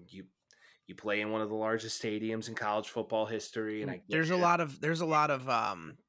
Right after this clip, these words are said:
Speaker 2: pride in being a Michigan man, for sure.
Speaker 1: Yeah, I understand. And Tom Brady was a Wolverine, so I can't hate him that much. And I'm not, like, a Wolverine hater per se, but I definitely believe they get way too hyped up. And I know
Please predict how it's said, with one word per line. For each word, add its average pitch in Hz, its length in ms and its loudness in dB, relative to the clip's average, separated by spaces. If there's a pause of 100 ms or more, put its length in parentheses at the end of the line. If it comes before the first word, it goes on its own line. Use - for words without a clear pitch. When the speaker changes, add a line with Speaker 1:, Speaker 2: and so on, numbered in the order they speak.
Speaker 2:
pride 113 420 0
in 113 100 -6
being 110 220 -4
a 113 40 -8
Michigan 110 420 -6
man, 71 320 -10 (240)
for 107 200 -6
sure. - 200 0
Speaker 1:
Yeah, 262 120 6
I 247 100 8
understand. 226 540 4
And 139 120 -2
Tom 143 240 8
Brady 139 300 4
was 139 180 2
a 143 60 -2
Wolverine, 123 540 0
so 123 120 -4
I 107 40 -4
can't 127 240 -2
hate 127 180 0
him 120 140 -2
that 113 240 2
much. 143 240 -2
And 110 100 -4
I'm 107 120 -4
not, 107 200 -2
like, 107 140 -6
a 92 180 -6
Wolverine 110 680 0
hater 110 480 -4
per 120 260 -4
se, 113 600 -2 (560)
but 139 100 4
I 139 80 10
definitely 127 500 0
believe 110 280 0
they 104 100 -4
get 98 180 -6
way 104 280 -6
too 107 200 -10
hyped 98 320 -6
up. 95 240 -6
And 95 80 -8
I 92 80 -8
know 107 440 2